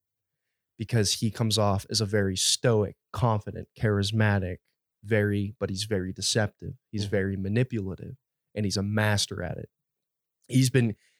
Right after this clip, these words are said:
Speaker 1: he, the Beast has been doing this probably maybe from the beginning of time. Maybe the forest is his. Maybe this is his domain,
Speaker 2: Mm-hmm.
Speaker 1: and you're just trespassing.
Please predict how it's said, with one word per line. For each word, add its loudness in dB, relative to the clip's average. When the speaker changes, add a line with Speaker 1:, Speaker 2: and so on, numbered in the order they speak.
Speaker 1:
he, 4
the 2
Beast 4
has 4
been 0
doing 2
this -2
probably -2
maybe -2
from -6
the -6
beginning 0
of -10
time. 2
Maybe 0
the 2
forest 2
is 2
his. -2
Maybe -2
this 0
is 0
his 0
domain, -4
Speaker 2:
Mm-hmm. -10
Speaker 1:
and -2
you're 0
just -4
trespassing. -4